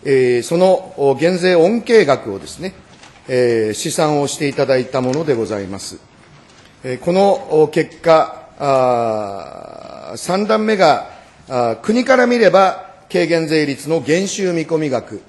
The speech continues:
すなわち国民から見れば恩恵額になるわけでございますけれども、お、所得の低いところから、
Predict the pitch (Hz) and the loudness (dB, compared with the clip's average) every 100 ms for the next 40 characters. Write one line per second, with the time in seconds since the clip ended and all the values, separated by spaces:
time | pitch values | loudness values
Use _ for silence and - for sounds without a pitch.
0 | _ - 180 170 160 143 151 190 180 175 | _ -4 0 0 -2 -10 -6 -4 -4 -2
1 | 165 165 202 170 160 160 - - - 165 | 0 0 0 2 2 2 -6 -16 -2 -2
2 | 185 190 185 147 135 127 151 147 127 143 | 0 0 0 2 0 -2 -4 -4 -2 0
3 | 135 120 123 127 123 123 113 120 127 190 | 2 0 -2 -2 -2 -4 -6 -6 -4 0
4 | 151 - - - _ _ 147 139 - 170 | 0 -2 -14 -20 _ _ 0 0 0 -2
5 | 147 147 143 135 - - 170 151 127 139 | -2 0 0 -2 -6 -4 -2 0 -2 -4
6 | 165 160 151 185 165 - | 0 0 2 4 4 2